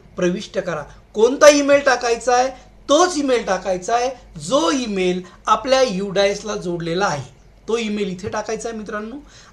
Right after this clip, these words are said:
आता बरेच जण पासवर्डच्या संदर्भात विचारणा करत आहे, या संकेतस्थळासाठी पासवर्ड लिहा. मित्रांनो,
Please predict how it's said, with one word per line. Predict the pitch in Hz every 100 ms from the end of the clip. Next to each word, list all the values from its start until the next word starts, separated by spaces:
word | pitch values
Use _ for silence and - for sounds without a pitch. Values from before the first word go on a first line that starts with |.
| -
आता | 226 302 320 262 262 - - - -
बरेच | 147 202 277 339
जण | 285 233 214 262 - - -
पासवर्डच्या | 208 - 277 311 - -
संदर्भात | - 262 262 262
विचारणा | 240 233 240 226 226
करत | - 196 180
आहे, | 185 185 220 - -
या | 202 214 294 320
संकेतस्थळासाठी | - 226 - - - 220 202 208 185 220
पासवर्ड | - 185 180 180 202 190
लिहा. | 175 170 131 - - - -
मित्रांनो, | 233 269 262 247